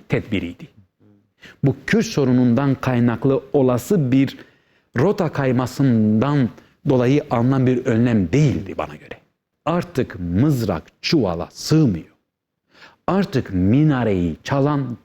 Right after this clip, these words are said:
çala çala kılıf uyduramıyor. Çünkü bu bir değil, iki değil, üç değil, on değil. Burada bütün Türkiye'nin huzurunda söylüyorum.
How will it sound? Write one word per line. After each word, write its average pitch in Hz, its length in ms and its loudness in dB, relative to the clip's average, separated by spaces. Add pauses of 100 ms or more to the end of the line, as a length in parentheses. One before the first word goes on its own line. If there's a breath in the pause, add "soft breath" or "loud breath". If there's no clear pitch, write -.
çala 143 340 0
çala 80 300 -6 (1120)
kılıf 180 340 0
uyduramıyor. 110 640 0 (800)
Çünkü - 220 0
bu 127 120 2
bir 131 220 2
değil, 82 420 -2
iki 127 240 0
değil, 90 260 0 (120)
üç - 260 -2
değil, 113 240 0 (100)
on 120 260 2
değil. - 240 -16 (240)
Burada 123 440 0
bütün 170 480 -2
Türkiye'nin 117 360 0
huzurunda 85 380 -6
söylüyorum. - 480 -16